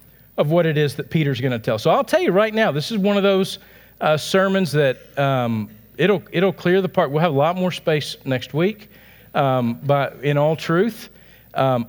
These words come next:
I will say some things, uh, that you might, uh, be rebuffed about this morning. And, um,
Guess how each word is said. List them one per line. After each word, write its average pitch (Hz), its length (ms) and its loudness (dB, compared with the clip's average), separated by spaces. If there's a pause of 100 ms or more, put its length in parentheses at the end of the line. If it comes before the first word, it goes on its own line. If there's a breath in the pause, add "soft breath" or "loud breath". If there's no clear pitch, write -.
(100)
I 196 140 4
will 156 160 0
say 190 300 2
some 208 200 -2
things, 220 540 -2 (500 loud breath)
uh, 147 280 2
that 147 200 0
you 190 200 2
might, 185 340 2 (140)
uh, 156 180 0
be 185 200 0
rebuffed 170 720 0 (220)
about 131 480 0 (160)
this 123 240 -8
morning. 104 380 -4 (580 soft breath)
And, 139 380 0
um, 104 440 -2